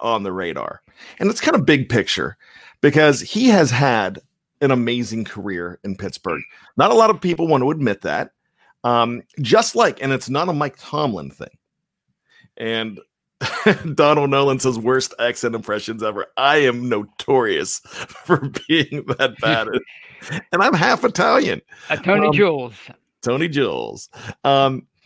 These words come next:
Speaker 1: so, but, but here's the thing. He's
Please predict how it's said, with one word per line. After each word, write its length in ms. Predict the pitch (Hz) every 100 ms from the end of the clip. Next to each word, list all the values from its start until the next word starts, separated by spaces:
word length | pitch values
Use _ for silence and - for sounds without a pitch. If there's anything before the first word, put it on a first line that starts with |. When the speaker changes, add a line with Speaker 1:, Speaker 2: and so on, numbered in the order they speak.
| _ _
Speaker 1:
so, 400 | - 160 143 139 _ _ _ _ _ _ -
but, 460 | 135 147 - -
but 80 | 156
here's 260 | 143 185 147
the 100 | 127
thing. 260 | - 90 71 _ _ _ _ _ _ _ _ _ -
He's 200 | 139 -